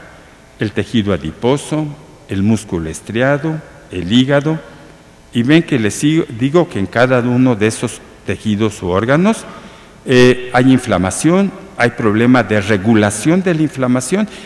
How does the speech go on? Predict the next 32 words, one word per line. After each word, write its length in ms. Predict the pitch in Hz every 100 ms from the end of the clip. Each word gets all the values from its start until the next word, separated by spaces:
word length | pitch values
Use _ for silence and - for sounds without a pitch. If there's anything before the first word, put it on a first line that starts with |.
| -
que 100 | -
tiene 340 | 123 160 180 165
que 120 | 139
ver 220 | 127 143
con 180 | 143 117
mecanismos 680 | 110 107 101 120 135 127 -
genéticos 720 | 92 95 107 104 - 113 -
y 40 | 117
epigenéticos, 1000 | - 127 - 139 135 131 135 151 151 - - - - - -
y 100 | 120
le 120 | 120
doy 240 | 151 190
importancia 640 | 196 131 120 139 151 156 139
a 40 |
otro 260 | 147 151 139
tema 300 | 139 147 143
de 140 | 117
los 160 | 101 -
que 80 |
ustedes 460 | 98 - 120 131 113
ya 100 | 120
escucharon 680 | 117 113 - 117 120 131 107
o 80 |
van 200 | 92 110
a 20 | 117
escuchar 800 | - 120 - 135 - - - -
en 200 | 113 113
esta 240 | - 123
conferencia 680 | 101 90 107 98 113 - 110
de 120 | 90
síndrome 500 | - 101 95 98 98
metabólico, 760 | 98 95 107 143 151 123 -